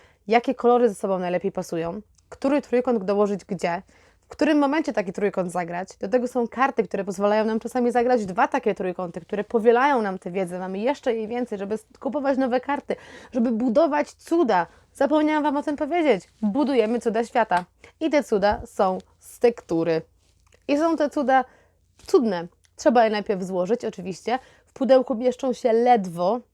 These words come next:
Niektóre trzeba rozkładać za każdym razem prze-, przed włożeniem do pudełka. Znowu pojawia się sytuacja z drzewem Everdell.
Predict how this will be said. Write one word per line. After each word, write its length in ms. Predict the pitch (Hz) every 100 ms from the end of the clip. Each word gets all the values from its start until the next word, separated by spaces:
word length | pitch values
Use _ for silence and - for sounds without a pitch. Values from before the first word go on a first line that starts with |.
| -
Niektóre 280 | 226 240 233
trzeba 220 | 226 208
rozkładać 460 | 214 - 196 196 180
za 80 |
każdym 300 | 190 202 196
razem 280 | 185 185 190
prze-, 240 | - 202 190
przed 200 | - 196
włożeniem 480 | 180 190 202 196 180
do 80 | 180
pudełka. 540 | 196 180 170 180 208 - - - _
Znowu 300 | _ 196 190
pojawia 280 | 180 185 180
się 180 | 180 180
sytuacja 440 | - 185 180 180
z 100 | 170
drzewem 340 | - 190 180 175
Everdell. 480 | 202 170 170 180